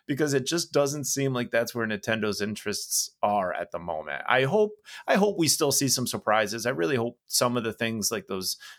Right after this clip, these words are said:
those sleepers, uh, F-Zero being a big one that a lot of people are hoping for. My personal favorite is Chibi Robo. I'd love to see back. But I know there's a lot of big ones out there still that haven't been tapped for the new system, new-ish system.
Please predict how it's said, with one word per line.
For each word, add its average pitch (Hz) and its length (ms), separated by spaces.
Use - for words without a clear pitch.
those 113 180
sleepers, 123 480
uh, 92 380
F-Zero 113 560
being 107 260
a 101 60
big 107 180
one 107 200
that 95 180
a 98 40
lot 95 200
of 92 100
people 101 240
are 90 80
hoping 104 240
for. 117 180
My 95 140
personal 117 440
favorite 104 340
is 90 100
Chibi 98 260
Robo. 104 360
I'd 101 100
love 104 140
to 104 80
see - 160
back. 98 360
But 110 320
I 139 100
know 160 180
there's 143 180
a 123 60
lot 120 220
of 110 140
big 113 140
ones 110 200
out 104 240
there 107 140
still 107 420
that 95 160
haven't 101 340
been 87 180
tapped - 540
for 92 340
the 90 140
new 98 500
system, 165 600
new-ish 92 560
system. 143 540